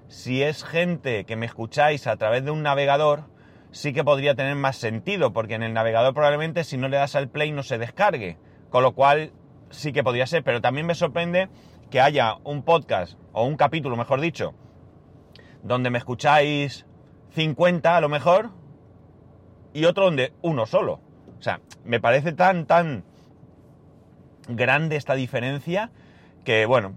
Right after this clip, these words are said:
pues que al final la conclusión es que no tengo ni idea de cuánta gente estáis ahí detrás escuchando o descargando este podcast. Así de claro lo digo. Sé que no mucho, sé que no soy, eh, alguien al quien, a quien le escuche mucha gente.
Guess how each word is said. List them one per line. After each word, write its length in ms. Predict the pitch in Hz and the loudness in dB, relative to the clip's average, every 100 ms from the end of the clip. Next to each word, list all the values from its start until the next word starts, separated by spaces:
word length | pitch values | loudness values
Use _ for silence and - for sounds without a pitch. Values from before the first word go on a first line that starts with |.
| - | -6
pues 200 | 110 117 | -2 -2
que 100 | 120 | 2
al 120 | 117 | 2
final 440 | 120 123 156 180 170 | 2 2 2 2 -2
la 180 | - 120 | -2 0
conclusión 480 | 123 117 120 139 151 | 0 -2 -4 -4 -4
es 100 | 151 | -2
que 300 | 135 117 - 123 | -2 -2 -4 -2
no 220 | 156 139 | 0 2
tengo 280 | 147 143 139 | 0 0 -2
ni 100 | 139 | 0
idea 360 | 214 233 240 127 | 2 2 -2 -2
de 200 | 127 120 | -2 2
cuánta 340 | 160 156 123 | 2 2 -2
gente 560 | 165 180 175 185 180 123 | 0 0 2 2 0 -4
estáis 340 | 123 135 127 | 0 0 2
ahí 120 | 120 | -2
detrás 420 | 117 107 127 135 - | -2 0 0 0 -4
escuchando 680 | 120 113 110 147 170 190 165 | -10 -8 -2 0 2 2 2
o 120 | 123 | 0
descargando 560 | 113 107 113 120 110 | 0 0 0 0 -2
este 180 | 101 - | -4 -6
podcast. 420 | 80 85 - 80 - | -8 -10 -8 -10 -2
Así 260 | 131 143 | -2 0
de 120 | 123 92 | -2 -2
claro 260 | 87 87 | -4 -4
lo 80 | 85 | -6
digo. 180 | 85 85 | -10 -6
Sé 180 | 156 127 | -4 -2
que 100 | 127 | -2
no 140 | 123 | -2
mucho, 460 | 143 170 196 214 226 - - - | -4 -4 -4 -6 -6 -18 -20 -8
sé 240 | 135 131 | 0 0
que 140 | 117 | 0
no 280 | 120 123 95 - - - - - | 2 2 0 -8 -20 -20 -20 -10
soy, 440 | - 131 107 76 _ - - - - - - - - | 2 2 2 -4 _ -20 -20 -20 -20 -20 -20 -20 -6
eh, 420 | 127 110 101 104 98 | 2 2 2 -2 -2
alguien 340 | 131 127 123 | -2 -2 -2
al 140 | 113 113 | -4 -4
quien, 360 | 117 110 110 | -4 -6 -6
a 340 | 85 95 107 107 | -8 -4 -2 -4
quien 160 | 113 110 | -4 -6
le 60 | |
escuche 300 | 113 135 123 | -6 -6 -4
mucha 280 | 131 139 165 | -4 -4 -4
gente. 380 | 190 202 208 | -4 -4 -4